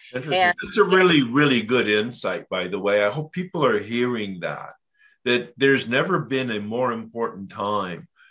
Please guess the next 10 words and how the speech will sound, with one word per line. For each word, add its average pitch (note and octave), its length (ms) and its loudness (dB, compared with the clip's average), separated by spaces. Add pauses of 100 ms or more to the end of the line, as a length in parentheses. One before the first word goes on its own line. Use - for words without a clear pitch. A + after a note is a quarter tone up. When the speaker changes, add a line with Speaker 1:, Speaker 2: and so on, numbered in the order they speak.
(120)
Speaker 1:
to A2 280 -6
really A#2 580 -2
em-, G#2+ 400 -6
uh, G#2 220 -2
understand D3+ 680 -2
and A2 240 -4
embrace G2+ 580 -2
the G2+ 120 -4
traditions. F#2+ 600 -10
I'm A#2+ 200 -4